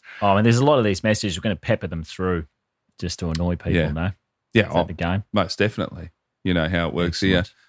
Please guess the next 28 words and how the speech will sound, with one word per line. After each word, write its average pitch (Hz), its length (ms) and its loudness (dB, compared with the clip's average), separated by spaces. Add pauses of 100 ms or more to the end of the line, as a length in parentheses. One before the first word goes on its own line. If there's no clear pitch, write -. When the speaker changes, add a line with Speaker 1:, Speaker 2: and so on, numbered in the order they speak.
(140)
Speaker 1:
Um, 95 460 2
you're 123 320 2
up, 110 220 0
uh, 98 420 2
you're 110 220 0
up 104 160 0
on 101 80 -2
the 98 80 -6
Golden 107 520 0
Coast. 110 500 -2
You're 90 100 -4
back 90 180 -2
in 98 80 -4
your 82 60 0
Speaker 2:
Yeah. 80 80 2
Speaker 1:
spiritual 101 480 -4
home. 110 340 0 (160)
Speaker 2:
Man, 85 320 -2 (240)
yeah, 85 280 -2 (140)
the - 60 -14
Sunshine 87 400 -4
State. 87 440 0 (360)
Just 90 320 -2
got 87 160 0
here. 80 280 -4 (220)
Speaker 1:
How 107 180 4
is 131 120 2
it? 120 140 -2